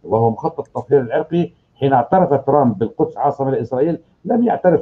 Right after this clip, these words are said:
فقط يعني كخطوة سياسية، بل أقر باعترافه بالطابع الخاص اليهودي لمدينة القدس، منكرًا طابعها يعني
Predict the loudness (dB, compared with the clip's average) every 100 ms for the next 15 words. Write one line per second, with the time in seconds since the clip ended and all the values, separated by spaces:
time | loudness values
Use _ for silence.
0 | 0 0 -2 -2 -4 -4 -4 -4 -2 -2
1 | -2 -2 -2 0 2 2 0 _ _ 0
2 | 0 2 -4 0 0 2 -2 -2 -6 -4
3 | -2 0 0 -2 -2 -2 -6 -2 0 2
4 | 0 -2 -4 -2 2 2 0 -8 -4 -2
5 | -2 0 0 0 0 0 0 -4 -4 -6
6 | 0 -2 -2 _ _ _ 0 0 0 0
7 | 0 0 -2 -2 -2 0 0 -2 _ _
8 | _ -4 -2 0